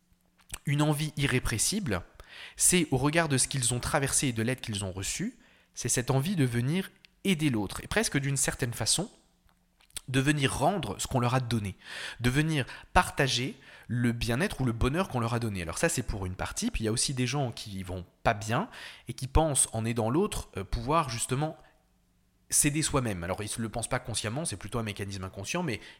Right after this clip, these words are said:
il y a quelque chose de cet ordre-là. Alors là, ça sera à creuser, il faudrait qu'on demande à un ou une psychologue,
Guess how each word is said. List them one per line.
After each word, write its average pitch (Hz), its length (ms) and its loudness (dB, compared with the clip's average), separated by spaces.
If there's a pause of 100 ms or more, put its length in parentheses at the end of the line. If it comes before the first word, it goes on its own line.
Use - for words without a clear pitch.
il 95 100 -10
y - 20 -6
a 95 60 2
quelque - 240 -4
chose 160 260 -2
de 117 80 -4
cet - 220 -4
ordre-là. 107 320 -4
Alors 80 200 -8
là, 110 80 -8
ça 85 140 -6
sera - 140 -4
à 90 40 -4
creuser, 95 300 -4
il 147 40 -2
faudrait 87 200 -4
qu'on 104 140 -6
demande 110 240 0
à 95 160 0
un 110 180 2
ou 92 140 -2
une 90 80 -4
psychologue, 95 480 -4